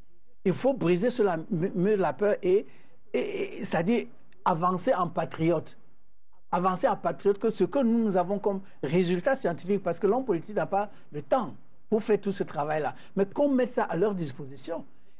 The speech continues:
Et c'est là mais, où j'interpelle aussi, si vous voulez, eh, les autorités traditionnelles. Les autorités traditionnelles doivent faire leur travail.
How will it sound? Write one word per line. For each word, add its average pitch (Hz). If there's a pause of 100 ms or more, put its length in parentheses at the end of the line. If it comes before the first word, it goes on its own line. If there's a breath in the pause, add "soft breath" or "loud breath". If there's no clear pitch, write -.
Et 185
c'est 190
là 311 (180)
mais, 175 (280)
où 262
j'interpelle 175
aussi, 220 (880)
si 190
vous 170
voulez, 165 (400 loud breath)
eh, 175
les 156
autorités 160
traditionnelles. 135 (1300)
Les 220
autorités 233
traditionnelles 220
doivent 226
faire 220
leur 208
travail. 226